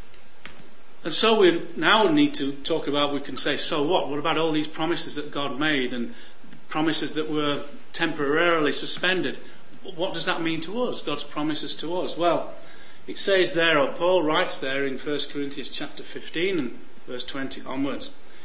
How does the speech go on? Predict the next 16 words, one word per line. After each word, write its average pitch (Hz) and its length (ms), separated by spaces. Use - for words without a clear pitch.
he 151 80
writes, 156 280
"But 170 220
now 220 540
is - 140
Christ 165 400
risen 151 320
from 151 240
the 147 100
dead." 220 320
So 139 320
this 131 260
same 190 380
Jesus 180 540
who 139 160
was 127 300